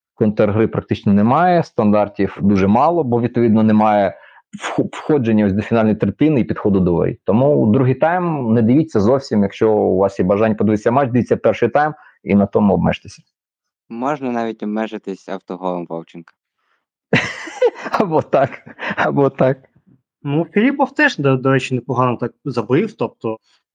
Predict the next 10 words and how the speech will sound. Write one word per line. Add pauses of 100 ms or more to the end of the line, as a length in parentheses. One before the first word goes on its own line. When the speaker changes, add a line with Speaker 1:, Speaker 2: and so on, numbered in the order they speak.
(180)
Speaker 3:
для
людини,
яка
не
забивала,
чесно,
я
не
можу
знайти,